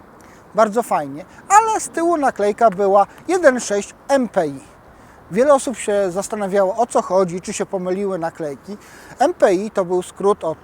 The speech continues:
Multi-Point Injection, czyli wielopunktowy wtrysk, wiadomo, paliwa. Natomiast nazwa handlowa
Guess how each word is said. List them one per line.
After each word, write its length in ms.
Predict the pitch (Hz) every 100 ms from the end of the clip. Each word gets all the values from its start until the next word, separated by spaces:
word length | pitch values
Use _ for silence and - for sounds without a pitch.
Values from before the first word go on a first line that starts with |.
| - 214
Multi-Point 720 | 269 269 277 226 202 208 202
Injection, 540 | 165 190 180 - 202 196
czyli 240 | 170 165
wielopunktowy 920 | 190 269 294 - 190 165 214 196 190
wtrysk, 440 | - 165 175 - - - _ _ - - _ - - _
wiadomo, 320 | 208 185 180
paliwa. 460 | 175 185 170 143 110 - - - - - -
Natomiast 520 | 240 302 294 269 -
nazwa 340 | 196 220 196 196
handlowa 560 | 180 160 170 180 175